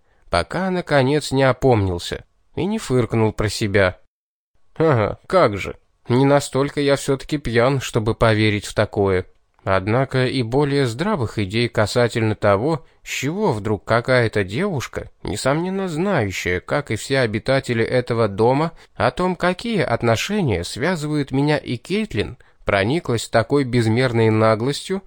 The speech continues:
что решила забраться в мою постель,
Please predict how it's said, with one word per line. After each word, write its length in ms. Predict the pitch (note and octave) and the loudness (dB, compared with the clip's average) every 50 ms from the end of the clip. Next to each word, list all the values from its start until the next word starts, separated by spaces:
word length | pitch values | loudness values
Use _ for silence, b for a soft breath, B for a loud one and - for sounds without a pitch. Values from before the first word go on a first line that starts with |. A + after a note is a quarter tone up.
| - - | -14 -16
что 200 | - - - C#3 | -8 0 0 2
решила 480 | B2+ B2 A2+ - - D3 E3+ F3+ D#3+ | 2 2 0 -2 -4 -4 -4 -2 0
забраться 560 | A#2+ A#2 A2+ A2 G2+ A2 C3+ D#3 - - - F3+ | 2 4 2 2 2 0 -2 -2 -2 -4 -6 -4
в 60 | E3+ | -2
мою 280 | F3 E3+ F3 F3+ F3 | 0 0 0 0 -2
постель, 600 | E3+ - F3+ F#3 F#3 - - A#3+ A#3 - - - | -2 -2 -2 -2 -4 -6 -6 -2 -2 -2 -2 -4